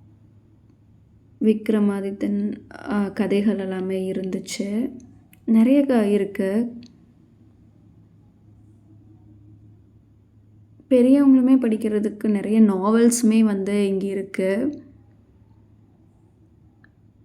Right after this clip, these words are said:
சிறுவர் இலக்கியம், கல்விசார் நூல்கள் எல்லாமே வந்து இந்த ஸ்டால்ல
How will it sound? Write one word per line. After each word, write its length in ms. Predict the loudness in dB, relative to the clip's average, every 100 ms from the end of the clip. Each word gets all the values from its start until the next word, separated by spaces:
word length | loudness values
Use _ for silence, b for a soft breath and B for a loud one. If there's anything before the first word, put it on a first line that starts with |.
| _ _ _ _ _ _ _ _ _ _ _ _ _ _ _ _ _ -18
சிறுவர் 500 | 0 4 4 4 4
இலக்கியம், 880 | 4 2 0 0 2 2 0 -10 -18 _ -4
கல்விசார் 520 | -2 2 2 2 0
நூல்கள் 520 | 0 -2 -4 -4 -4
எல்லாமே 520 | -4 -4 -4 -4 -4 -2
வந்து 480 | -4 -6 -4 -4
இந்த 280 | -4 -4 -6 -6
ஸ்டால்ல 720 | -8 -6 -4 -2 -4 -6 -8